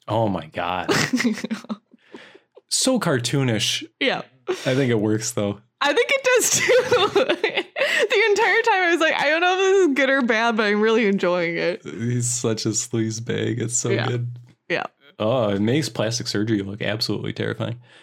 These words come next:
Speaker 2: Yeah.
Speaker 1: Um, that, I think, is the, the pinnacle of this movie, and what it's trying to get across is just, like,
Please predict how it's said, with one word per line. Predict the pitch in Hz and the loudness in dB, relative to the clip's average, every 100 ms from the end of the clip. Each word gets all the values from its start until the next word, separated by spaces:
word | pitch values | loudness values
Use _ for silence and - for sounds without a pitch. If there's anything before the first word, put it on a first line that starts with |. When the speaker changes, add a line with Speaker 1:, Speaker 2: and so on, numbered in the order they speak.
| - | -4
Speaker 2:
Yeah. | 196 - - _ _ _ _ | -2 -2 -8 _ _ _ _
Speaker 1:
Um, | - 90 82 80 78 - _ _ _ _ _ _ _ _ _ _ _ - | -2 -2 -2 -6 -12 -18 _ _ _ _ _ _ _ _ _ _ _ -6
that, | 131 139 131 - 139 | -2 0 -2 -4 -2
I | 117 | 0
think, | 117 107 | 0 0
is | 107 98 - | -2 -4 -4
the, | 104 98 98 107 127 - | -2 -2 -2 -4 -8 -10
the | 110 107 104 - | -2 -2 -2 -4
pinnacle | 117 107 101 107 101 | -2 -2 -2 -2 -2
of | |
this | 107 104 | -2 -2
movie, | 107 104 107 104 | 0 2 2 2
and | 101 | 0
what | 101 | 0
it's | 95 | -2
trying | - 101 | -4 -2
to | |
get | 98 98 | -2 -4
across | 110 101 - | -2 -4 -4
is | 104 | -4
just, | - 101 | -2 -2
like, | 107 98 | -2 -4